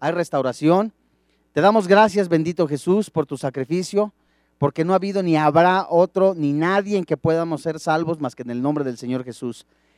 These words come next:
Y en ese nombre, Señor, te pedimos que todo espíritu ajeno al tuyo sea atado, sea echado fuera de este lugar, en el nombre de Jesucristo. Ponemos en tus manos este tiempo, este tema, para que tú hables a nuestras vidas, aprendamos juntos para crecer y exaltar tu bendito nombre.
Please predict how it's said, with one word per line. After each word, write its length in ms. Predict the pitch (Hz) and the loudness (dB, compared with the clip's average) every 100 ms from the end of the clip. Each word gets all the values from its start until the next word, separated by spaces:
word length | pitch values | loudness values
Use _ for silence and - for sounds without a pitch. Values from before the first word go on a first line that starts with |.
| _ | _
Y 80 | 147 | 2
en 140 | 170 | 2
ese 180 | 208 233 | 2 4
nombre, 320 | 214 254 254 | 6 6 6
Señor, 300 | 240 214 220 | 2 2 2
te 160 | 202 175 | 2 -2
pedimos 460 | 156 170 202 208 | -2 0 0 0
que 160 | - 160 | -2 -4
todo 260 | - 190 | 0 0
espíritu 340 | 185 - 185 175 | 0 -2 -2 0
ajeno 300 | 147 180 170 | 0 0 0
al 100 | 139 | -2
tuyo 260 | 175 196 | -2 -2
sea 220 | 175 175 - | -2 -2 -4
atado, 560 | 143 135 190 208 226 240 | -6 -2 4 4 4 0
sea 140 | 180 | -2
echado 300 | 151 165 147 | -2 0 0
fuera 300 | - 196 208 | 2 2 4
de 80 | 175 | 0
este 160 | 156 | -2
lugar, 420 | 151 139 170 220 233 _ _ - | -2 0 0 -2 -4 _ _ -4
en 140 | 156 | 2
el 200 | 160 160 | 4 4
nombre 320 | 185 233 226 | 6 6 6
de 80 | 202 | 2
Jesucristo. 680 | 175 147 143 151 147 - 123 _ _ _ _ | 0 -6 -6 -4 -4 -4 -14 _ _ _ _
Ponemos 320 | 165 220 185 | 2 2 2
en 100 | 185 | -2
tus 140 | 165 | -4
manos 320 | 170 196 202 170 | 2 2 2 -2
este 220 | 175 156 | -4 -4
tiempo, 500 | - 202 214 - 208 | 2 2 4 4 2
este 200 | 185 160 | 2 -4
tema, 320 | - 202 208 | 0 0 0
para 220 | 170 160 | 0 -2
que 100 | 143 | -2
tú 120 | 139 | 0
hables 200 | 170 170 | 0 0
a 40 | 151 | -4
nuestras 300 | 135 - 127 | -6 -6 -4
vidas, 380 | 151 190 202 - _ _ | -2 -2 -4 -6 _ _
aprendamos 580 | 143 147 165 180 196 165 | -4 0 2 2 0 -2
juntos 420 | - 202 196 196 | 0 0 2 0
para 240 | - 151 139 | 0 -4 -4
crecer 460 | 135 139 - 190 | -6 -4 -2 0
y 60 | 185 | -2
exaltar 460 | 156 147 131 160 | -4 -6 -2 -4
tu 140 | 156 147 | -4 -4
bendito 360 | 131 139 - | -4 -6 -6
nombre. 320 | 127 120 110 | -4 -4 -6